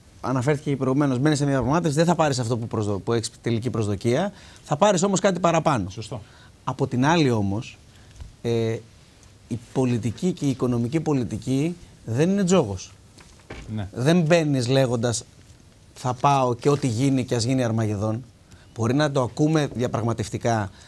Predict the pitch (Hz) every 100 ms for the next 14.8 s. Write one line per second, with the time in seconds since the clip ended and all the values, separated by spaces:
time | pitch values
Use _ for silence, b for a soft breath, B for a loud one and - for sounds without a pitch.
0 | B - 120 117 110 120 135 127 120 131
1 | 135 127 127 120 113 - - - 170 170
2 | 151 127 127 113 117 - 127 117 139 156
3 | 139 120 123 127 147 135 147 - 143 156
4 | 143 135 110 - - B B - 131 131
5 | 117 156 151 - 135 127 120 120 143 B
6 | B 131 123 120 139 147 139 156 151 156
7 | 151 135 143 156 107 - - - - -
8 | 135 139 101 120 - 127 - - - -
9 | 104 95 117 117 - - - - 113 127
10 | 156 156 165 139 131 160 147 151 147 131
11 | 135 131 180 175 147 131 156 156 139 117
12 | B B - 151 143 165 143 123 - 151
13 | 160 156 160 160 220 - - 156 143 143
14 | 147 - 196 220 - B 98